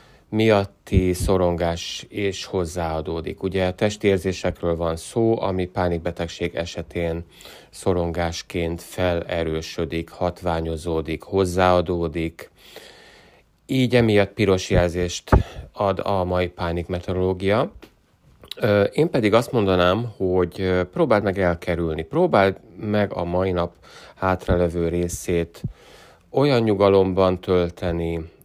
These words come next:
olyan elfoglaltságokkal, olyan figyelemelterelésekkel,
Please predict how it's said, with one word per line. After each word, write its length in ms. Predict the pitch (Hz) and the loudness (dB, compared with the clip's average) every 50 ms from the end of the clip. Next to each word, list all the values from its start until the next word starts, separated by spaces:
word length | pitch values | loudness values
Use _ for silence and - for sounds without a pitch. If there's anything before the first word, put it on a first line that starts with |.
| _ _ - | _ _ -2
olyan 280 | 110 123 135 131 117 110 | 0 2 4 4 4 4
elfoglaltságokkal, 1600 | 101 98 95 - - 107 101 92 95 92 90 87 - - 95 87 85 82 85 82 82 - _ - - 92 87 85 85 82 - - _ | 4 2 2 2 0 0 0 2 2 0 0 0 -4 -4 -4 -2 -2 -2 -4 -4 -6 -10 _ -8 -4 -2 -2 0 -2 -2 -4 -6 _
olyan 360 | - 120 139 147 131 113 107 | -2 0 2 2 0 0 -2
figyelemelterelésekkel, 2000 | 104 - - 104 101 98 92 92 90 90 87 87 87 87 - - 90 87 85 82 82 82 82 - - - 87 82 - - _ _ - - 87 85 82 82 82 80 80 | -4 -4 -2 0 2 2 2 2 2 0 0 -2 -2 -4 -4 -4 -2 0 0 0 0 -2 -2 -4 -2 0 0 -2 -2 -6 _ _ -12 -8 -6 -4 -2 -2 -2 -2 -4